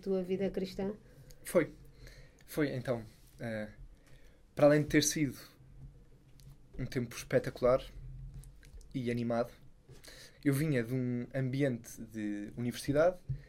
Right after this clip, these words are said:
Speaker 2: em Lisboa, era animador do Copav, eh, portanto, tinha alguma, algum início de bagagem, eh, espiritual ou assim, um, eh, quase,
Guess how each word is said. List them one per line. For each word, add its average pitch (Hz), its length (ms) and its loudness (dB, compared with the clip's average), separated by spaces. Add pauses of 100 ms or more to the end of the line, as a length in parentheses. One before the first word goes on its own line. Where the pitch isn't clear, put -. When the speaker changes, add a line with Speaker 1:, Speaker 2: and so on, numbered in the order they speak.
(220)
Speaker 2:
em 123 100 -2
Lisboa, 147 520 2 (400)
era 120 140 -2
animador 123 340 0
do 123 100 -4
Copav, 147 440 2 (920)
eh, 117 300 -6 (240)
portanto, - 360 -2
tinha 135 200 2
alguma, 127 520 4 (600)
algum 143 300 0
início 147 440 2
de 120 100 -6
bagagem, 123 800 6 (120)
eh, 117 440 0 (260)
espiritual 135 840 6
ou 120 140 4
assim, 117 180 -6 (200)
um, 123 200 -6 (600)
eh, 127 320 -6 (1000)
quase, 123 760 0